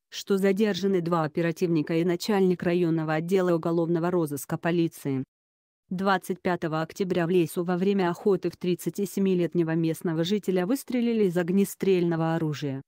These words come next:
но тело не нашли. В то же время двадцать восьмого октября по факту безвестного исчезновения человека было возбуждено уголовное дело об убийстве. Его тело обнаружили позже. В отношении подозреваемых в избиении очевидца полицейских проводится служебная проверка,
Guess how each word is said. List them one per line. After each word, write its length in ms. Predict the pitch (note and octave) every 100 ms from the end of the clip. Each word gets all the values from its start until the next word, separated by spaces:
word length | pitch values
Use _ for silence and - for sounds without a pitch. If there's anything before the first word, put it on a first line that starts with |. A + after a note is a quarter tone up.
| _ -
но 160 | F#3
тело 220 | G3 F#3 E3
не 180 | D#3
нашли. 440 | D#3+ D#3+ - D#3 C#3 - _ _ _
В 120 | -
то 140 | G3
же 140 | F#3 F#3
время 380 | G#3+ B3+ G3+
двадцать 460 | E3+ F#3+ A#3 F3+ -
восьмого 420 | F3 - F3+ E3+
октября 440 | E3 - E3+ E3+ D#3
по 120 | D#3
факту 400 | - A#3+ - E3+
безвестного 680 | F3 F3 E3+ D#3 E3 D3 D3
исчезновения 800 | D3+ F3 D#3+ E3+ E3 D3+ D#3 D#3
человека 560 | - F#3 F3+ E3 D#3 E3
было 260 | F3+ F3+
возбуждено 600 | E3+ E3+ F#3 F3 G3+ A3+
уголовное 640 | G3 F#3 F3 E3+ D#3 D3+ D#3
дело 320 | G3 C4+ A#3+
об 220 | - F#3
убийстве. 560 | F#3+ E3+ D3+ - C#3+ C3 _ _ _ -
Его 280 | D#3+ F3 F3
тело 280 | F#3+ F3+
обнаружили 600 | E3 F3 F3 D#3+ D3+ D#3
позже. 480 | D#3 D3 C#3 C#3+ C3+ - _ _ -
В 100 | E3
отношении 640 | F3 F#3+ F#3 G#3 F#3+ E3+
подозреваемых 880 | E3 G3 G3+ G#3 G3+ G#3+ A3 A3 -
в 80 | G3
избиении 560 | F#3+ G3+ F3+ F3 D#3
очевидца 560 | D#3+ - A3+ D#4+ - A3+
полицейских 760 | F3+ F3 - C#4 C#4 - D#3+
проводится 600 | - G3 G3 F3+ E3 -
служебная 600 | D#3 E3 D#3 E3 D#3 D#3+
проверка, 640 | C#3+ E3 E3+ C4+ - D3+